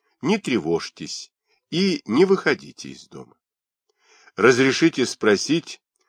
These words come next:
что у вас сегодня ночью должно произойти?" обратился Лу Джишень к хозяину. "Ну, это для монахов не представляет интереса", ответил старик.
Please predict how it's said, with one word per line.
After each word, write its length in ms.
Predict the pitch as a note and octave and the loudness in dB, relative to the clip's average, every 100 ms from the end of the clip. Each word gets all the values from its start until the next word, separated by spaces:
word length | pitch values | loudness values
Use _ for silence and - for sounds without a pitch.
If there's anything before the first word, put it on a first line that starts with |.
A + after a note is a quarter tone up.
| _ _ | _ _
что 340 | - - D3+ | -10 6 8
у 40 | E3 | 8
вас 220 | E3+ - | 6 4
сегодня 420 | E3 E3+ D3+ E3 | 2 2 4 2
ночью 600 | E3 D#3+ C#3 - C3+ A#2 | 4 4 2 0 0 0
должно 580 | - G#2 C3 A2 C3+ B2+ | 0 4 4 4 6 6
произойти?" 800 | - A2 G#2 B2+ B2 - - C#2 - _ - _ - | 6 2 2 0 -2 -4 -10 -12 -14 _ -20 _ -2
обратился 720 | F#2+ G#2+ G2+ A2+ G2 - G2 | 2 4 4 0 -2 -2 -4
Лу 320 | F2+ G#2+ F#2+ | -2 -2 -4
Джишень 520 | D2 F#2+ F#2 G2 E2+ | -6 -6 -4 -2 -2
к 80 | C#2+ | -4
хозяину. 540 | - E2+ D2 C2+ B1+ _ _ _ _ _ _ _ _ _ _ | -6 -6 -8 -12 -16 _ _ _ _ _ _ _ _ _ _
"Ну, 380 | A#2 A3+ B3+ B2 | -2 0 0 0
это 380 | - G#3 - F3 | 2 2 6 4
для 240 | A#2+ A#2+ | 4 4
монахов 840 | B2 A#2 A2 C#3+ E3+ E3 C#3+ - _ _ | 6 6 6 4 2 -2 -6 -8 _ _
не 160 | G2+ A#2+ | -2 -2
представляет 880 | A#2+ A2+ - C3 C#3+ F#3+ C3 E2+ E2 | -4 -10 -4 -2 0 0 0 -4 -8
интереса", 720 | D2 E2 D#2 C#2+ - D#2+ C#2 | -10 -8 -6 -8 -10 -16 -12
ответил 520 | - F#2+ - D2 - C#2+ | -10 -8 -10 -14 -14 -14
старик. 520 | - D#2+ C2+ _ | -12 -12 -14 _